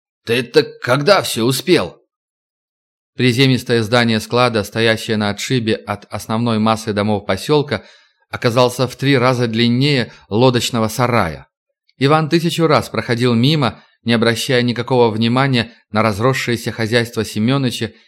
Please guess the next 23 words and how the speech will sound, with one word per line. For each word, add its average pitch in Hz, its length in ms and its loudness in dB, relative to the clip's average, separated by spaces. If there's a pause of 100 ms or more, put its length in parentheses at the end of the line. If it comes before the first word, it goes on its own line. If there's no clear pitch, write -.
(200)
и 117 100 -2
лишь 120 240 0
попав 113 500 0
внутрь, 110 560 0 (380)
Маляренко 110 560 0
понял, 135 580 0 (140)
они 113 460 2
не 131 160 2
пропадут. 107 720 -4 (840)
"Я 110 220 2
теперь 135 440 -2
точно 101 440 0
знаю, 113 540 -2 (300)
кто 131 280 4
у 123 60 4
нас 117 220 0
главный 110 400 4
хомяк 101 580 -4 (540)
и 156 140 2
где 151 260 0
находятся 143 680 -2
закрома 101 560 -2
Родины". 101 720 -2